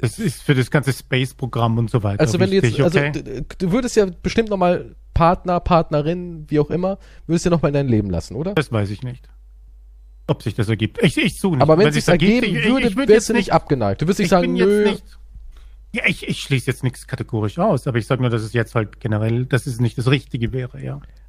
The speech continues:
Speaker 2: Aber wenn jetzt, wenn jetzt halt das passieren würde, alles passt so und du sagst, „Ach,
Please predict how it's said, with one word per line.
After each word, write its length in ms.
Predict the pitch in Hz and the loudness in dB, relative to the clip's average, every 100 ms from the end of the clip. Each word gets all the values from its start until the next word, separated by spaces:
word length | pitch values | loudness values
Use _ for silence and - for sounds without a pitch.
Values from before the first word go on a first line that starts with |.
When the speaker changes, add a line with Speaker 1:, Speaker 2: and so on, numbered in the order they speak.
| - - - - - | -20 -20 -20 -20 -8
Speaker 2:
Aber 240 | - 135 147 | -2 0 0
wenn 120 | 170 | 0
jetzt, 360 | 180 - - - | -2 -8 -12 -8
wenn 100 | 160 | -6
jetzt 140 | - | 0
halt 100 | 160 | 0
das 100 | - | 0
passieren 420 | - - 208 208 | -4 -2 -2 -4
würde, 340 | 180 175 175 135 | -4 -4 -2 -2
alles 220 | 117 117 | -4 -2
passt 320 | - 190 - | -2 -2 -2
so 160 | - 170 | -6 -6
und 80 | 139 | -6
du 80 | |
sagst, 240 | 120 123 - | -6 -6 -6
„Ach, 240 | 190 - | -8 -8